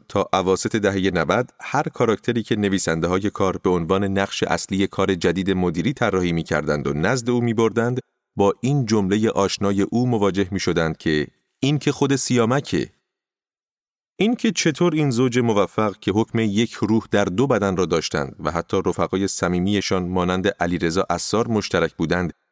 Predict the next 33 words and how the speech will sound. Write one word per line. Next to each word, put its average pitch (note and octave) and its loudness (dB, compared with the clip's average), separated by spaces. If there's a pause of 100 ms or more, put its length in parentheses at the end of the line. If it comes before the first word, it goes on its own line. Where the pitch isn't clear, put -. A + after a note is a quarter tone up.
(160)
این A2+ 0
چنین C#3 0
سه - 0
سال A#2 0
دوری G#2 2
از F#2+ 0
یکدیگر F#2 0
را E2 2
تجربه C#2 -4
کردند، G#2 -2 (300)
در D3 2
نقش D#3+ -2
معمایی G#2 2
است - -8
که G2 -2
به F#2+ 2
دلیل G2+ 2
خصلت - -2
مشترک A2+ -2
هر F#2 0
دوی E2+ 0
آنها D2+ -2
در A#2+ 0
پرهیز G#2 -2
از G2 0
مصاحبه G2+ 0 (220)
هنوز D3 0
رسانه‌ای F2 0
نشده B1+ -4
است. - -10 (1040)
با G#2+ 4
این B2 0
حال، D#3 2